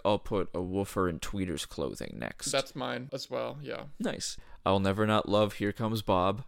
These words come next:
Speaker 1: To just to quickly let the audience know sort of our process for brainstorming on this episode, we each made playlists of our top three tracks from each album we've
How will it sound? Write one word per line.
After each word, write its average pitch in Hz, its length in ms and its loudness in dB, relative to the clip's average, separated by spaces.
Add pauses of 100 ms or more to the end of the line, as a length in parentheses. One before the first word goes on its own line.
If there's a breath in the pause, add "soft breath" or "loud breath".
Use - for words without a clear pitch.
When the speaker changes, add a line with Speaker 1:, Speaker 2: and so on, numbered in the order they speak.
(120)
Speaker 1:
To 92 600 0
just 107 160 -4
to 101 60 -4
quickly 104 400 0
let 95 280 4
the 87 360 0
audience 90 400 2
know 92 140 -2
sort 90 240 -2
of 87 60 -2
our 90 80 -2
process 90 460 0
for 82 240 -4
brainstorming 95 640 0
on 67 140 -2
this 85 200 -2
episode, 78 680 0
we 92 160 -4
each 87 100 -12
made 87 160 -6
playlists 101 680 0 (140 soft breath)
of - 460 2
our 90 460 2
top 85 300 0
three 80 200 -4
tracks - 480 0
from - 440 -4
each 90 260 -6
album 87 320 -2
we've 78 340 -8